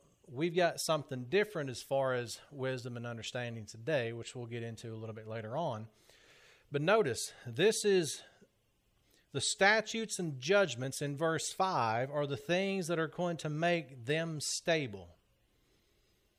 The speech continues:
Well, the problem is, what we see throughout history is, what did they do to those judgments and statutes?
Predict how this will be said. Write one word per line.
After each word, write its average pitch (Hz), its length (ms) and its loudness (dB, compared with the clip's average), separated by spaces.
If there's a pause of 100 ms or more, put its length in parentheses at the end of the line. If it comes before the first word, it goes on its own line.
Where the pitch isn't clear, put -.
(720)
Well, 135 120 -6
the 123 60 -4
problem 147 320 -2
is, 160 240 -2
what 135 160 -4
we 123 60 -6
see 139 260 -4
throughout 123 380 -2
history 135 500 -2
is, 113 180 -6
what 135 140 -2
did 143 120 -6
they 131 140 0
do 135 460 -2
to - 120 -10
those 127 280 -2
judgments 123 520 -6
and 117 80 -8
statutes? 160 840 0